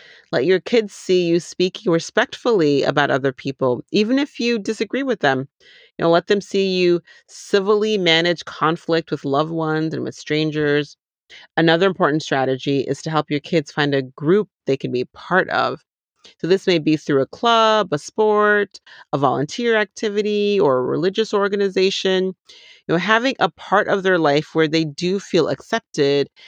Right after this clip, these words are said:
and welcome, you know, can be really incredibly protective for their self-esteem.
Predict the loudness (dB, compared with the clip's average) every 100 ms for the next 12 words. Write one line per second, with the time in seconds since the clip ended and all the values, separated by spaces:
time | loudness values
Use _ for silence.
0 | -8 -4 0 2 2 0 -2 -2 -2 -2
1 | -2 -4 -4 -2 -2 -4 -4 -2 0 2
2 | 2 2 0 -2 0 0 0 -2 -2 -2
3 | -2 -4 -4 -4 -4 -4 -4 -4 -8 -8
4 | -14 -10 -8 -8